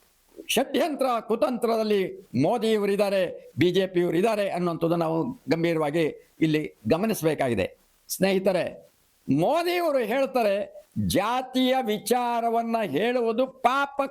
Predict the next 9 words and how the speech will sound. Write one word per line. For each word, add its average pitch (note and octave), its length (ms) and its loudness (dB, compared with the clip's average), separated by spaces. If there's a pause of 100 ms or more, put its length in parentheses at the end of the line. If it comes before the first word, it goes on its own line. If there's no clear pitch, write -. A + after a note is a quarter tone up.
ಕೃತ್ಯ A#3 420 0 (200)
ಅಂತ. E3+ 240 -4 (960)
ಹಾಗಿದ್ರೆ C#4 920 0 (200)
ಈ C#4 120 4
ಜಾತಿಯನ್ನ D4 800 0 (120)
ಹೇಳ್ಕೊಂಡು C#4+ 500 0
ಬಂದ್ರಲ್ಲ C4+ 460 0
ಸಾವಿರಾರು D4+ 800 0
ವರ್ಷಗಳಿಂದ, C4+ 540 -2